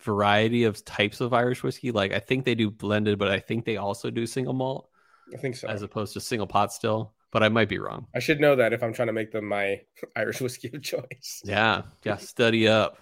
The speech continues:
Speaker 1: No,
Speaker 2: <laughs>
Speaker 1: but, um, it's so funny. After all these years of doing this podcast, I'm just like, I still mix things up. And, but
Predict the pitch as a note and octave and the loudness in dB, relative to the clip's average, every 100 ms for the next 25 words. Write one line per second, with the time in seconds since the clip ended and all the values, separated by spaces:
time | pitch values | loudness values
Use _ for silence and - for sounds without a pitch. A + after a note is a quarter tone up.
0 | _ - D3+ G#2 F#2+ F#2+ G2 G2 F#2+ F#2+ | _ -4 0 2 2 0 -2 0 -2 -4
1 | F#2 - C3 - F#3 - B2+ G#2+ A2 C3+ | -8 -2 -2 2 2 6 6 6 4 6
2 | B2 A#2+ A2 F#2+ - - G#2+ G#2 G2 F#2 | 6 6 2 0 -8 -4 0 0 0 -4
3 | F#2+ G2 F#2+ F#2+ G2+ - G2 G2+ G2 G2+ | -2 0 -2 -4 -8 -2 -2 -2 -4 -4
4 | - G#2+ G#2+ - G#2+ A2 G#2 - D#3 G2+ | -6 -10 -10 -10 -8 -6 -6 -2 0 0
5 | - - F#2 G2 F#2 F#2+ G2 G2 - - | -4 -10 -10 -6 -6 -6 -8 -10 -4 2
6 | A2 - | 2 0